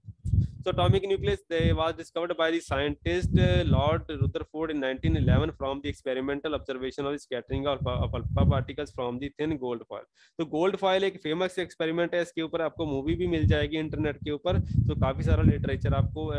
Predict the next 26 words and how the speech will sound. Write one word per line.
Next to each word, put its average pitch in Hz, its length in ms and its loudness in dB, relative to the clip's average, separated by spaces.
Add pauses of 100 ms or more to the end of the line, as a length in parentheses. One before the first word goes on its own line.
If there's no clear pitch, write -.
(260)
एनिमेशन 143 420 -6
की 127 100 4
फॉर्म 120 300 6
में 131 60 -6
आपको 131 200 -6
यहाँ 117 180 -6
पे - 140 0
देखने 113 360 -6
के 117 100 -12
लिए 139 140 -6
मिल 151 200 -2
जाता 110 300 0
है। - 60 0 (300)
तो 113 60 0
gold 180 320 4
foil 175 300 4
के 180 140 -4
corresponding 170 640 2
आपके 147 280 2
पास 147 240 2
क्या 139 180 2
था? 185 180 -4
गो-, 139 320 -12
अ, 135 80 -4
उसके 139 260 -6
ऊपर 147 220 -2